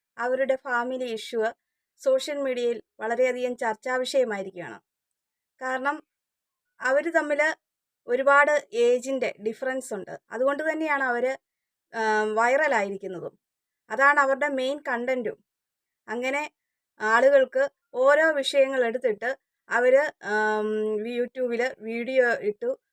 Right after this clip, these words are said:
അപ്ലോഡ് ചെയ്തതിന് ശേഷം ആളുകളിലേക്ക് എത്തിയപ്പോ അവര് വളരെ വൈറലായി മാറിയിരിക്കുന്ന രണ്ട് വ്യക്തികളാണ്. ഷെമിയും, ഷെഫി എന്നാന്ന് തോന്നുന്നു ആ പയ്യന്റെ പേര്, ഇരുപത്തിനാല് വയസ്സെങ്ങാണ്ടേ ഉള്ളവന്.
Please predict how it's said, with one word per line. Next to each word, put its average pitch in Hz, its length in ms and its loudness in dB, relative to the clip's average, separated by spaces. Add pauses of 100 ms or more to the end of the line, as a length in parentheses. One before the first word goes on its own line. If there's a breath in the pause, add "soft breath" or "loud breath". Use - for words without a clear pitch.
(140)
അപ്ലോഡ് 240 360 2
ചെയ്തതിന് 226 400 0
ശേഷം 220 400 -6 (360)
ആളുകളിലേക്ക് 247 640 2
എത്തിയപ്പോ 226 560 -4
അവര് 240 220 0
വളരെ 247 420 4
വൈറലായി 240 520 2
മാറിയിരിക്കുന്ന 214 640 -2
രണ്ട് 233 320 -2
വ്യക്തികളാണ്. 214 600 -4 (800)
ഷെമിയും, 269 640 0 (160)
ഷെഫി 262 340 2
എന്നാന്ന് 320 360 2
തോന്നുന്നു 240 200 0
ആ 233 60 -2
പയ്യന്റെ 220 420 -4
പേര്, 190 340 -4
ഇരുപത്തിനാല് 247 640 -4
വയസ്സെങ്ങാണ്ടേ 240 600 -2
ഉള്ളവന്. 196 480 -4